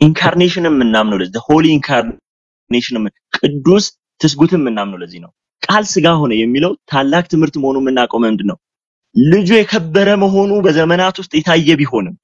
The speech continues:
በፍጥረት ውስጥ የተገለጠ ቢሆንም፣ ስጋን ለብሶ በመካከላችን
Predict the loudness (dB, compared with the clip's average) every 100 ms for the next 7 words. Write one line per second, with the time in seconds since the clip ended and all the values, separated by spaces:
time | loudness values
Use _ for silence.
0 | _ _ 0 0 0 -4 -4 -4 -2 0
1 | 2 2 2 0 0 0 0 -2 _ _
2 | _ _ -2 2 2 2 0 -4 0 0
3 | 0 -2 -6 -2 -2 -2 -6 -6